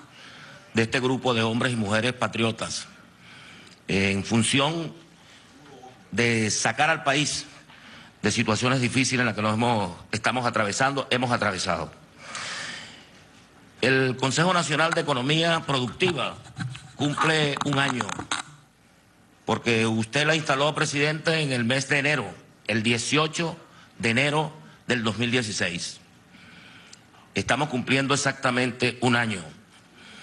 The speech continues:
El antecedente fundamental de la instalación de este consejo fue la creación por parte del presidente Nicolás Maduro de la Agenda Económica Bolivariana.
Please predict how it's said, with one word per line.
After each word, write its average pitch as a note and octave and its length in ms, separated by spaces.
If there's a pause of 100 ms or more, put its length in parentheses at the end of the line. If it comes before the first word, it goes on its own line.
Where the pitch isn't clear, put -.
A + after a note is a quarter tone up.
(420)
El A2+ 120
antecedente C#3+ 640
fundamental D#3 600
de E3 80
la D#3 80
instalación C#3 480
de D3 80
este D#3 100
consejo D3+ 560 (720)
fue C3+ 140
la D3+ 80
creación D3 520
por C#3 200
parte C3+ 260
del C3 140
presidente B2+ 520
Nicolás A#2+ 320
Maduro C#3 400 (1160)
de A#2+ 80
la A#2+ 80
Agenda E3+ 400
Económica C3+ 520
Bolivariana. G2+ 580